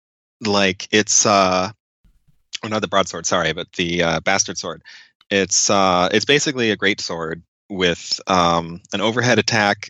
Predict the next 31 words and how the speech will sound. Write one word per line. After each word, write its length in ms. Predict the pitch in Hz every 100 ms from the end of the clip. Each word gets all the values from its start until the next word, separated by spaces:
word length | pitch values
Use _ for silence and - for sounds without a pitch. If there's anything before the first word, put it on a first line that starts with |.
| _
and 320 | 101 92 92
some 160 | - 92
good, 240 | 110 101
like, 200 | 95 -
sweeping 400 | - 117 110 101
attacks, 440 | 95 98 90 - -
and 200 | 98 92
those 220 | 107 120
attacks 360 | 123 131 113 113
are 80 | 101
mostly 380 | 110 127 131
preserved 500 | 113 95 90 101 123
with 100 | 131
Artorias' 600 | 117 110 123 123 123 117
greatsword, 460 | 101 120 - 135 131
so 320 | - 90 85 - - - 104
as 140 | 98
long 220 | 120 139
as 100 | 127
you 120 | 117
have 500 | 101 110 110 104 98
the 80 | 101
strength 440 | - 107 104 - -
to, 500 | 107 90 87 85 87
uh, 220 | 95 82 87
use 220 | 135 123
it 100 | -
that 200 | 62 76
way, 220 | 67 76
it's, 200 | - -
it's 960 | 78 - - - - - - - -